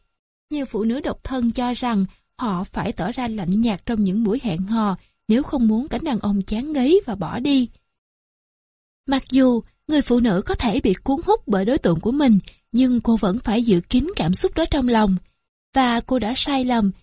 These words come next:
vì thái độ xa cách như vậy thật sự đã làm cho buổi hẹn hò thất bại. Mặc dù khi hai người đến với nhau và cảm thấy rất hợp nhau,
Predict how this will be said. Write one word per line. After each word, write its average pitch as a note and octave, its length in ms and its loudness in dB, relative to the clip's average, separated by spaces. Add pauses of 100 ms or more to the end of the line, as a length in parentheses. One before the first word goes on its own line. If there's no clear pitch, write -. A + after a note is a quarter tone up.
(160)
vì C#4 180 2
thái - 160 -4
độ G3 200 0
xa A3+ 220 -4
cách - 240 -6
như C4+ 120 0
vậy F#3 260 -2
thật A3+ 200 -4
sự F#3 220 0
đã G#3 140 -4
làm B3 260 0
cho G#3+ 240 -2
buổi F#3+ 200 -2
hẹn A3 200 -2
hò F#3+ 240 0
thất - 260 -4
bại. F3+ 300 -2 (920)
Mặc C4+ 200 -4
dù C4+ 260 4
khi C4+ 160 0
hai C4 160 0
người A#3+ 220 4
đến A#3+ 200 -2
với C#4 160 0
nhau E4+ 240 0
và A3+ 140 -2
cảm F#3 240 -4
thấy C4 180 0
rất G#4+ 240 -4
hợp - 260 -4
nhau, C#4 300 0